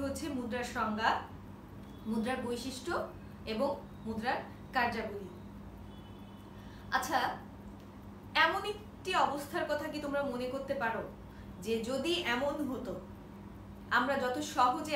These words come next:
এখন আমার কিছু একটা প্রয়োজন হলে সেই জিনিসটা পেতে, পেয়ে যাই, পেয়ে যাই যদি আমার কাছে কি থাকে, মুদ্রা বা টাকা থাকে, তাই তো? কিন্তু এমন একটা সময় ছিল যখন অত সহজে এই টাকা বা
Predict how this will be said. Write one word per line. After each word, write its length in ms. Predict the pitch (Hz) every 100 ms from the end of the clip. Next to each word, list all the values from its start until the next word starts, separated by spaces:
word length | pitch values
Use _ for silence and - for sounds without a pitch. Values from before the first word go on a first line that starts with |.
| 240
এখন 180 | 269 240
আমার 220 | 214 220
কিছু 140 | - -
একটা 180 | 262 269 -
প্রয়োজন 380 | 233 240 262 277 254
হলে 220 | 220 240 - - - - -
সেই 160 | 294 269
জিনিসটা 380 | 269 - - 302 -
পেতে, 260 | 277 277 - -
পেয়ে 180 | 285 285 277
যাই, 160 | 208 - - - - -
পেয়ে 180 | 269 269 285
যাই 140 | 381 277
যদি 140 | 247 254
আমার 260 | 208 220 226
কাছে 160 | 247 339
কি 140 | - 302
থাকে, 220 | 359 381 605 - - - - 226
মুদ্রা 360 | 247 214 277 - - - 208
বা 80 |
টাকা 340 | 220 240 240 226
থাকে, 280 | - - - - -
তাই 140 | 415 392
তো? 80 | - - - - - - - - - - - - -
কিন্তু 180 | 415 392 - 320
এমন 180 | 330 403 494
একটা 180 | - 453 -
সময় 320 | 320 294 359 403
ছিল 240 | - 233 185 - - - - 220 240
যখন 380 | 254 254 269 277 - - -
অত 180 | 277 311 370 -
সহজে 400 | 311 339 339 330 320 262
এই 80 | 254 -
টাকা 260 | 254 247 302
বা 80 | 311